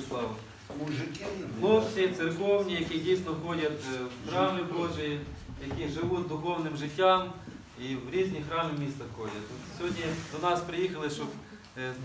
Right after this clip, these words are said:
Speaker 1: нам розказати трошечки, підтримати нас, слава Богу. Ми сьогодні, е, милістю Божою зібралися, щоб провести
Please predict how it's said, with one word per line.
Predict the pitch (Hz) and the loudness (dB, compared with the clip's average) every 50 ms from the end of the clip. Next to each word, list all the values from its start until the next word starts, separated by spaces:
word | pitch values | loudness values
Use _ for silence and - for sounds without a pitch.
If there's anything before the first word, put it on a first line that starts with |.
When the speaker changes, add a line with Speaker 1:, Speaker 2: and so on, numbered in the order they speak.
| 123 131 | -4 -2
Speaker 1:
нам | 156 165 156 147 | 0 0 2 2
розказати | 147 147 - - 156 147 147 165 165 - 151 143 | 0 -2 -2 -4 -4 -2 0 2 2 2 2 0
трошечки, | - - 151 147 143 135 131 135 - 139 135 127 - - - - - - - - | -2 -2 -2 -2 -2 -4 -4 -4 -4 -4 -4 -4 -4 -6 -8 -8 -8 -10 -8 -8
підтримати | - 143 - 196 170 170 165 151 147 147 143 139 | -8 -6 -2 -2 0 0 0 0 0 0 0 0
нас, | 135 131 131 | -2 -2 -2
слава | 135 156 156 151 147 143 135 | -2 0 0 0 0 0 -2
Богу. | 135 123 113 110 107 - - - - - - - - - - 262 262 - - - - 269 269 269 - - - 262 - - - 247 165 - 190 | -2 -2 -2 -4 -6 -8 -10 -12 -12 -12 -14 -6 2 4 6 6 8 8 6 6 6 6 4 2 2 2 2 2 2 0 -2 -2 -2 0 2
Ми | 202 196 196 196 180 | 2 2 2 0 -2
сьогодні, | 170 160 180 185 180 175 170 | 0 2 2 2 2 2 0
е, | 165 151 151 - - - - 135 131 139 139 139 135 - - - 147 | 0 0 -2 -4 -6 -2 0 0 0 2 0 0 -2 -2 -2 -2 0
милістю | 175 190 190 185 170 147 - - 160 | 2 2 4 4 2 2 0 -2 -4
Божою | 156 147 165 165 160 156 151 151 147 143 139 143 - - - - - - - 127 - | -2 2 4 4 4 4 2 2 2 2 2 0 -2 -6 -10 -12 -12 -12 -10 -8 -8
зібралися, | 160 156 156 170 180 180 175 170 160 160 160 147 | -6 -2 4 8 8 8 8 8 4 2 0 -2
щоб | 151 165 170 165 | -2 -2 -2 -2
провести | 165 156 165 170 185 190 190 185 - 175 165 156 | 0 0 2 4 6 6 6 4 2 0 0 0